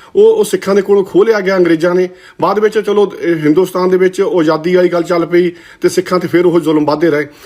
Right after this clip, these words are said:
ਇਹ ਸਿੱਖ ਰਾਜ ਤੇ ਖਾਲਿਸਤਾਨ ਇੱਕ ਵੱਖਰੀ ਗੱਲ ਆ। ਜੇ, ਜੇ ਅਸੀਂ ਗੱਲ ਕਰੀਏ ਭਾਈ ਅੰਮ੍ਰਿਤਪਾਲ ਸਿੰਘ ਨੇ, ਉਹਨਾਂ ਦੀ, ਉਹਨੇ ਖਾਲਿਸਤਾਨ ਦੀ ਸਿੱਧੀ ਮਾ-, ਗੱਲ ਨਹੀਂ ਕੀਤੀ, ਉਹਨੇ ਸਿੱਖ ਰਾਜ ਦੀ ਹੀ ਗੱਲ ਕੀਤੀ ਆ ਕਿ ਸਿੱਖ ਰਾਜ ਕਿਹੜਾ? ਸਿੱਖ ਰਾਜ ਮਹਾਰਾਜਾ ਰਣਜੀਤ ਸਿੰਘ ਵਾਲਾ ਰਾਜ,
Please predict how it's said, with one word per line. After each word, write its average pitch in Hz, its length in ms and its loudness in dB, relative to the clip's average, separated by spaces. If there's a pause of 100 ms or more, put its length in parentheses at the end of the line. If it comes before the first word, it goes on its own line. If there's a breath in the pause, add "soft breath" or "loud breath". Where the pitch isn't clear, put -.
(160 loud breath)
ਇਹ 240 80 2
ਸਿੱਖ 202 320 0
ਰਾਜ 208 300 0
ਤੇ 240 120 -4
ਖਾਲਿਸਤਾਨ 175 500 -2
ਇੱਕ - 180 -4
ਵੱਖਰੀ 190 360 -2
ਗੱਲ 147 160 0
ਆ। 117 160 -4 (300 loud breath)
ਜੇ, 202 360 2
ਜੇ 208 340 0
ਅਸੀਂ 214 180 -4
ਗੱਲ 196 180 -2
ਕਰੀਏ 208 440 0
ਭਾਈ 190 480 -2
ਅੰਮ੍ਰਿਤਪਾਲ 180 420 -2
ਸਿੰਘ 190 160 -2
ਨੇ, 208 60 2
ਉਹਨਾਂ 214 260 0
ਦੀ, 240 100 -4
ਉਹਨੇ 226 240 0
ਖਾਲਿਸਤਾਨ 180 540 -2
ਦੀ 202 80 -6
ਸਿੱਧੀ 202 260 -6
ਮਾ-, 185 200 0
ਗੱਲ 151 200 0
ਨਹੀਂ 156 100 2
ਕੀਤੀ, 185 240 -6
ਉਹਨੇ 208 240 0
ਸਿੱਖ - 260 -4
ਰਾਜ 156 180 0
ਦੀ 165 180 0
ਹੀ 160 140 -2
ਗੱਲ 156 220 -2
ਕੀਤੀ 113 320 -12
ਆ 110 100 -12 (300 loud breath)
ਕਿ 233 60 -2
ਸਿੱਖ 226 260 -2
ਰਾਜ 190 180 -2
ਕਿਹੜਾ? 143 280 -4
ਸਿੱਖ 180 280 -2
ਰਾਜ 196 140 -2
ਮਹਾਰਾਜਾ 180 460 0
ਰਣਜੀਤ 160 240 0
ਸਿੰਘ 190 240 -2
ਵਾਲਾ 165 160 0
ਰਾਜ, 110 240 -6